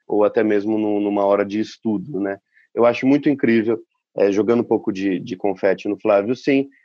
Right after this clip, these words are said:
é, é uma pessoa incrível, muito inteligente, e a gente gosta muito dele por perto, exatamente por isso, né? Transmite conhecimento de uma forma,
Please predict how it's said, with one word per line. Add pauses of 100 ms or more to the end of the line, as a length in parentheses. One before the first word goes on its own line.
(240)
é,
é
uma
pessoa
incrível,
muito
inteligente,
e
a
gente
gosta
muito
dele
por
perto,
exatamente
por
isso,
né?
Transmite
conhecimento
de
uma
forma,